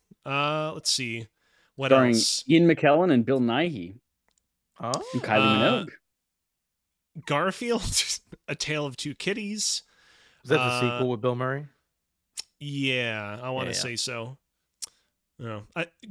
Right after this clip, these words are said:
Speaker 1: Grandma's Boy's on this list, but that movie can't be that bad. Uh, what else? Hoot, the owl movie.
Speaker 3: What is it?
Speaker 1: Hoot.
Speaker 3: Hoot.
Speaker 2: Is that the Legends of Ga'Hoole?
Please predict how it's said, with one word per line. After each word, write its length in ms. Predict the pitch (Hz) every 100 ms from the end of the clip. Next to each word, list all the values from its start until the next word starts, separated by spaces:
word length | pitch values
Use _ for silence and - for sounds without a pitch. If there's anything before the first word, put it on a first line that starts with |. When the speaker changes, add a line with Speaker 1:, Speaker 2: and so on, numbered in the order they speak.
| 165 196
Speaker 1:
Grandma's 460 | 262 302 320 220 -
Boy's 280 | 143 131
on 120 | 131 120
this 200 | 113 123
list, 220 | 113 -
but 120 | 165
that 160 | 254 202
movie 220 | 151 127
can't 240 | 123 113
be 100 | 113
that 220 | 113 113
bad. 280 | - - - - _ _ _ _ _ _ -
Uh, 680 | 127 131 127 131 131 131 135 _ _ _ _ _ _ _ _
what 140 | 120 107
else? 480 | - - - - - -
Hoot, 360 | 175 202 285 _ _ _
the 220 | 120 131 110
owl 240 | 127 160
movie. 360 | 185 185 226 254 _ _ _ _ _ _ _ _ _ _ _ _ -
Speaker 3:
What 160 | 143 160
is 120 | 180
it? 120 | - _ _ _ _ _ _ _ _ -
Speaker 1:
Hoot. 300 | - 190 - _ _ _ _ _ _ _ _ _ _ _ _ -
Speaker 3:
Hoot. 380 | - 185 - - _ _ _ _ _ _ _ -
Speaker 2:
Is 120 | 113
that 120 | 113
the 100 | -
Legends 360 | 135 139 139 135
of 100 | 123
Ga'Hoole? 540 | 113 127 123 135 175